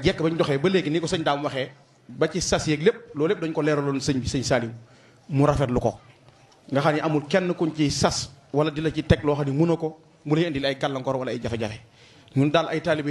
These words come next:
yoo xam ne dañoo ànd di liggéey sëñ Tuubaa. Te sëñ, bëgg sëñ Tuubaa nag mooy, mooy, mooy li nga xam ni mën naa wax ne moo ñu gënal lépp. Mooy fa, buñ sañoon ndaw ñëpp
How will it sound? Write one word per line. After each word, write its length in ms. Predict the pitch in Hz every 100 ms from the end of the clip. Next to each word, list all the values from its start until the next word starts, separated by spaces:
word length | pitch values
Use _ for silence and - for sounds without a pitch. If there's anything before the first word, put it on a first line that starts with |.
| 147
yoo 120 | 147
xam 160 | 143 143
ne 80 |
dañoo 240 | 143 143 147 -
ànd 160 | 156
di 100 | 127 147
liggéey 180 | 143
sëñ 160 | 143 151
Tuubaa. 280 | 143 120 - - - - - - - _ _
Te 80 | 131
sëñ, 220 | - 165
bëgg 200 | 147 190 147
sëñ 180 | 196
Tuubaa 220 | 156 160 156
nag 140 | 175 - - -
mooy, 240 | 139 147 151 151
mooy, 200 | 151 147 147 156
mooy 420 | 165 156 156 160 147
li 80 |
nga 80 | 180
xam 140 | 175 143
ni 140 | 160 - - _ _ -
mën 160 | 143 170
naa 100 | 160
wax 80 | 139
ne 60 |
moo 160 | 139 156
ñu 80 | 156
gënal 200 | 143 110
lépp. 200 | 107 - - - - _ _ _ -
Mooy 260 | 143 156 151
fa, 180 | 185 - -
buñ 180 | 156 190
sañoon 300 | 202 160 139 - -
ndaw 180 | 151 165
ñëpp 180 | 196